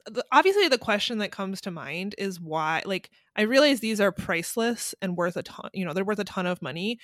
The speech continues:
but it's not like you can just sell. So one of the paintings that was stolen was, uh, the only seascape that Rembrandt ever painted. It was super famous. It's not like you could <laughs> just, like, walk up to someone and sell them that,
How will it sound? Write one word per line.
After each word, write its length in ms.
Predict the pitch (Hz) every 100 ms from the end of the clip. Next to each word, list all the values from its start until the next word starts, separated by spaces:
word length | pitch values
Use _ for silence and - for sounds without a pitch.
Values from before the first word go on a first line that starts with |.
| - -
but 180 | 247 226
it's 160 | 240 233
not 180 | 220 214
like 180 | 233 233
you 80 |
can 200 | 208 214
just 360 | 208 190 - -
sell. 300 | - 190 180
So 240 | - 226 214
one 140 | 208 214
of 60 |
the 60 | 214
paintings 360 | 214 214 208 196
that 80 |
was 120 | 175 190
stolen 440 | 190 180 190 185
was, 300 | 170 165 - - _ _ -
uh, 460 | 175 156 147 123 135
the 80 | 190
only 240 | 185 185
seascape 680 | 180 - 180 156 - 196 196
that 240 | 175 170 -
Rembrandt 580 | - 156 156 170 180 202
ever 280 | 185 196 214
painted. 380 | - 208 214 262
It 60 |
was 100 | 208
super 380 | - 196 160 185
famous. 420 | - 117 165 226
It's 100 | 220
not 40 | 226
like 140 | 233
you 60 | 226
could 120 | 240
<laughs> 120 | - 330
just, 80 | 302
like, 180 | 294 - - - _
walk 360 | 180 170 165
up 140 | 185 175
to 100 | 202
someone 240 | 214 202
and 140 | 196 185
sell 200 | 165 160
them 200 | 196 220
that, 300 | 254 311